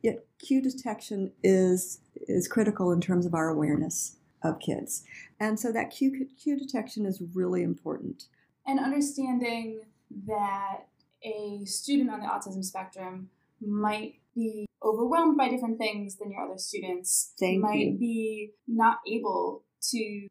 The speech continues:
Speaker 2: sit on the carpet for as long as
Speaker 1: Right.
Speaker 2: another student. You really might have to alter your expectations as well.
Speaker 1: Right. So I'm, I'm gonna give another anecdote, and this was a little boy named Matthew, and Matthew, um,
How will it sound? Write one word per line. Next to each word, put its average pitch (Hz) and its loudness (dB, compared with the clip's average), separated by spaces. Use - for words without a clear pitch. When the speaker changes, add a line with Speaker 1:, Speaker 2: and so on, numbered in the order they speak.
Speaker 2:
sit - 0
on 196 2
the 185 -2
carpet 180 -2
for 196 0
as 190 -4
long 185 2
as 185 -2
Speaker 1:
Right. 175 0
Speaker 2:
another 185 -6
student. 190 -6
You 208 -2
really 202 -2
might 190 -4
have - -8
to 190 -4
alter 180 -4
your 190 -4
expectations 180 -4
as - -10
well. - 0
Speaker 1:
Right. - -2
So - -4
I'm, 202 -2
I'm 196 0
gonna 196 2
give 185 4
another 175 0
anecdote, 170 -2
and 175 0
this 180 -2
was 180 -2
a 185 -2
little 175 2
boy 170 -2
named - 2
Matthew, 85 0
and 87 2
Matthew, 90 0
um, 85 -4